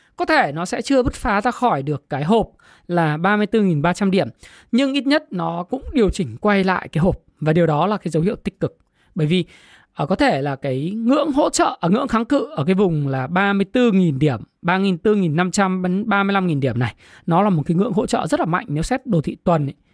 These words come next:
À, xin lỗi, ngưỡng kháng cự rất là mạnh. Đấy. Thì bây giờ đây là cái mức mà thị trường cần thời gian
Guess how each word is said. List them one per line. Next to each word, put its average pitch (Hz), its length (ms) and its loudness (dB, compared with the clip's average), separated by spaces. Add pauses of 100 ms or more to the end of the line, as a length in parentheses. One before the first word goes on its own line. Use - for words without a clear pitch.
À, 147 160 -2
xin 190 140 0
lỗi, 196 160 0 (100)
ngưỡng 202 200 2
kháng 196 160 0
cự - 200 0
rất 247 140 2
là 240 80 2
mạnh. 190 200 0 (320)
Đấy. 147 440 -2 (440)
Thì 180 120 2
bây 202 120 2
giờ 190 180 4
đây 190 160 2
là 170 180 2
cái 170 160 0
mức 247 240 0 (160)
mà 131 440 -6 (100)
thị 247 120 -4
trường 165 300 2
cần 139 180 0
thời 131 140 -2
gian 151 160 0